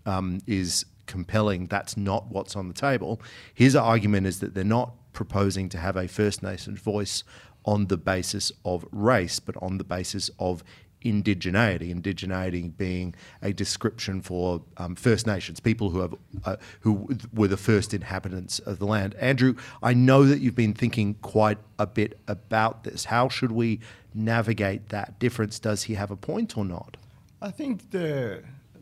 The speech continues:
Speaker 2: the, the challenge there is that when you really, like, analyse what Indigenous would mean in this context,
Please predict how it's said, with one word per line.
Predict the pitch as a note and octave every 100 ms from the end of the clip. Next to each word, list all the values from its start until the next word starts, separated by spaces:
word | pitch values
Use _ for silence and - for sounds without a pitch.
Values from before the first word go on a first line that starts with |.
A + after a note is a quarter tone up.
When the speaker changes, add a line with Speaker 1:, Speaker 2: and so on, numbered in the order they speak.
| - _ - - D3
Speaker 2:
the, | D#3+ D3+ C#3
the | D3
challenge | C#3+ G3 A3 E3
there | C3 C3+ B2+ A2 - - -
is | C3 B2 A2+ -
that | B2+ A#2+ - - - _ - -
when | - D#3
you | D#3
really, | D#3+ E3+ F3 D#3+ C3+ A2 A#2+
like, | G#2 -
analyse | C3 D3 D3+ A#2+ A#2 A2+
what | A#2+ A#2
Indigenous | A#2 A#2+ A2 B2+ B2+ A#2+ A2 A2+
would | A#2+
mean | A2 A2+ A2+ G#2+ G#2
in | A#2+ D3
this | D#3 C3
context, | - A2 G2 - F2+ - -